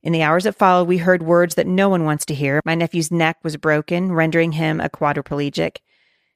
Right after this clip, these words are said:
His brain had suffered a devastating injury known as a D A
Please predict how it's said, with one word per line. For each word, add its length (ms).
His 180
brain 320
had 160
suffered 380
a 40
devastating 600
injury 340
known 240
as 140
a 60
D 340
A 180